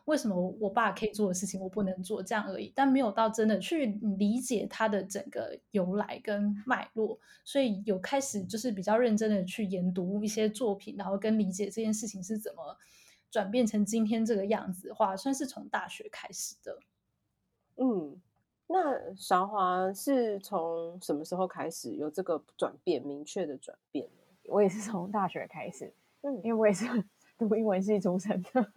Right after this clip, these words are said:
Speaker 2: 哦。
Speaker 3: 其实我们学校几位教授他们在当年就已经有一个性别研究所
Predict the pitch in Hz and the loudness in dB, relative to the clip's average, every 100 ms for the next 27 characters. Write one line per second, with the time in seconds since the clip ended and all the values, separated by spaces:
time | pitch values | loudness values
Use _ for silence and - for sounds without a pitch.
0 | 269 _ - - 240 285 339 330 302 254 | -8 _ -16 -2 2 2 2 0 2 2
1 | 175 170 170 160 185 180 160 160 - 165 | 0 -2 -4 -2 -2 -2 -4 -6 -6 -4
2 | 156 - 170 - 180 180 185 170 170 180 | -4 -4 -6 -6 -8 -8 -6 -6 -8 -10
3 | _ _ - 208 202 190 _ _ _ _ | _ _ -2 -2 -2 -6 _ _ _ _
4 | - 226 233 190 170 196 175 151 170 175 | -4 -2 -2 -2 -4 -4 -4 -4 -6 -6
5 | 101 110 - 127 120 - 233 185 190 196 | -6 -8 -12 -12 -10 -6 -2 -2 -4 -8
6 | 165 - 185 240 196 - - - | -8 -8 -8 -6 -6 -6 -12 -14